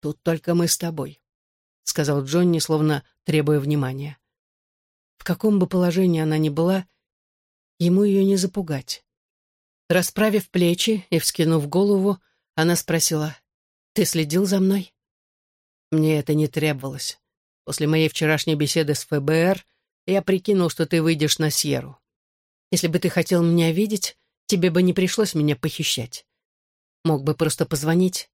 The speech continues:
как ты уже делал, и назначить место встречи». «Я не звонил тебе», заявил он, прищурив глаза. «Ой, ладно тебе. Разве игра не закончена?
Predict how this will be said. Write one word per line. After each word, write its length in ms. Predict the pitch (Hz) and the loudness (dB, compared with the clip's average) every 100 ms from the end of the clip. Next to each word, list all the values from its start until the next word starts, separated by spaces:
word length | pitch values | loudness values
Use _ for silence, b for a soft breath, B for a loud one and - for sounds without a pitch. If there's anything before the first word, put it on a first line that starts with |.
| _ | _
как 180 | 147 - | -8 -2
ты 100 | 147 | -2
уже 200 | 143 147 | 0 -2
делал, 380 | 147 151 139 - _ _ _ - | 0 -2 -4 -10 _ _ _ -2
и 60 | |
назначить 540 | 160 156 139 160 165 160 | 0 2 0 -2 -2 -2
место 260 | 156 - | -2 -2
встречи». 560 | 160 - 170 - 147 _ _ _ _ _ _ _ _ _ _ | -6 -2 -4 -4 -10 _ _ _ _ _ _ _ _ _ _
«Я 200 | 143 147 | 0 2
не 140 | 156 | 2
звонил 400 | 151 160 165 156 | 2 2 2 0
тебе», 360 | 127 135 127 131 _ _ _ | -4 -10 -12 -16 _ _ _
заявил 460 | 156 147 147 143 143 | -2 0 2 0 -2
он, 180 | 160 180 | -2 0
прищурив 460 | 175 151 151 151 143 | -2 -2 -2 -2 -2
глаза. 420 | 160 143 135 127 _ _ _ _ _ _ _ _ | -2 -2 -6 -10 _ _ _ _ _ _ _ _
«Ой, 180 | 190 208 | 0 2
ладно 300 | 233 240 175 | 2 2 0
тебе. 440 | - 156 147 147 - _ _ _ _ | -2 -4 -4 -6 -12 _ _ _ _
Разве 360 | - 165 151 170 | 0 0 2 0
игра 240 | 156 170 | 2 2
не 140 | 165 160 | 2 2
закончена? 680 | 156 - 190 180 147 143 | 0 0 0 0 -4 -6